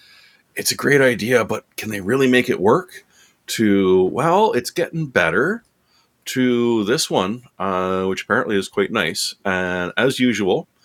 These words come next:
you can either buy, pop out and get the module that, uh, encompasses the motherboard and the processor and pop, pop it in,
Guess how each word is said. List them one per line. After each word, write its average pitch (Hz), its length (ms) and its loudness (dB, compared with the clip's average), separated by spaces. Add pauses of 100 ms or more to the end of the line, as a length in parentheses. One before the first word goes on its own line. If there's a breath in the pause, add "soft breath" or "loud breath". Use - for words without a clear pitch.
(380 soft breath)
you 101 140 -4
can 107 120 -2
either 110 180 2
buy, 95 840 2 (460)
pop 120 260 4
out 101 320 2
and 95 160 -4
get 95 160 0
the 101 180 -2
module 92 640 0 (140)
that, - 100 -4
uh, 82 360 4
encompasses 87 540 -6
the 87 80 -6
motherboard 85 560 0
and 78 200 -4 (160)
the - 60 -20
processor 87 600 0
and 73 120 -6
pop, 80 200 -4 (240)
pop 87 220 0
it 82 80 -4
in, 92 340 0